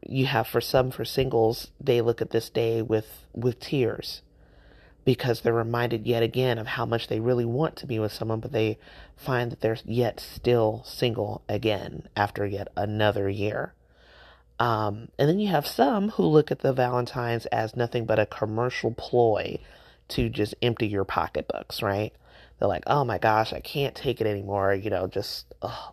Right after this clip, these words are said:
Th-, they're like, "I'm not celebrating this holiday if you paid me." You have all these scenarios going on, right? I wanna talk to you about the unvalentine, the unloved.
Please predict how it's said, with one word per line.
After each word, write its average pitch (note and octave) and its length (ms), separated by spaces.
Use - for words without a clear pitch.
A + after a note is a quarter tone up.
Th-, - 240
they're B2 120
like, F#2+ 200
"I'm B2 160
not A2 140
celebrating A2 380
this F#2 120
holiday F#2+ 300
if - 120
you - 60
paid - 420
me." - 140
You F#3 120
have F#3 100
all F#3 160
these E3 160
scenarios A2+ 460
going - 260
on, - 180
right? A#2+ 260
I F3+ 140
wanna G#3+ 160
talk C3 300
to - 100
you A2 380
about A2 280
the - 220
unvalentine, B2+ 1120
the - 160
unloved. A#2 720